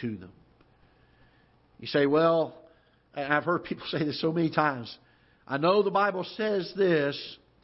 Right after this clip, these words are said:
but," and then we give some kind of justification why we're not going to do what the Bible says. John said, "I have no greater joy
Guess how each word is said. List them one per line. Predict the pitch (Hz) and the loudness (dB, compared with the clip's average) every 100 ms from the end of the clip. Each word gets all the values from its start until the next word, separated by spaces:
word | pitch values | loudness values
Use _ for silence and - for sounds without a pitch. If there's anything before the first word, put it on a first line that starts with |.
| _ _ _ _ _ _ - 160 | _ _ _ _ _ _ -20 -8
but," | 127 170 180 175 | 0 2 4 0
and | 143 143 | -4 -2
then | 160 | 0
we | 160 | 0
give | 151 151 | 2 2
some | 180 180 165 | 2 0 2
kind | 185 170 | 0 0
of | 135 - | -4 -10
justification | - 170 - 165 - 165 139 - 117 | -4 -4 -4 -8 -2 -2 -2 -4 -2
why | 127 127 | 0 2
we're | 127 | 0
not | 135 139 | -2 -2
going | 135 139 | -2 -2
to | 131 | -2
do | 123 175 | 2 2
what | 123 117 | 2 -2
the | |
Bible | 110 110 107 - | -4 -4 -6 -10
says. | - - - - - - _ - - _ - - - - - | -12 -12 -12 -12 -16 -20 _ -20 -20 _ -20 -20 -20 -16 -2
John | 135 143 | 0 0
said, | 120 131 | 0 0
"I | |
have | 131 120 | 0 0
no | |
greater | 110 123 127 127 | -2 0 0 -2
joy | 123 131 80 65 | -4 -4 -4 -6